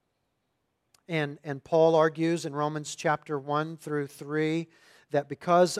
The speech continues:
of our common rebellion, we all, Jew and Gentile, we are all conceived estranged from God. Romans three twenty-three is, is very clear about this.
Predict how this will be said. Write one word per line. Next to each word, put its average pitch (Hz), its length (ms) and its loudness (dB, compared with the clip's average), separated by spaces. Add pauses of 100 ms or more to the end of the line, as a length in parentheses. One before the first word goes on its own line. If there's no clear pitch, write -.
(100)
of 151 160 2
our 135 140 4
common 196 640 -2
rebellion, 202 720 6 (320)
we 196 260 4
all, 180 540 12 (420)
Jew 226 360 0
and 208 320 2
Gentile, 165 600 2 (300)
we 180 160 6
are 165 180 4 (100)
all 190 640 8 (300)
conceived 180 920 0
estranged 185 920 -2
from 196 180 -2
God. 208 440 10 (1160)
Romans 214 420 4
three 220 280 4
twenty-three 220 760 4
is, 131 140 -6
is 151 160 -10
very 202 360 6
clear 226 320 6
about 156 220 4
this. 147 240 -4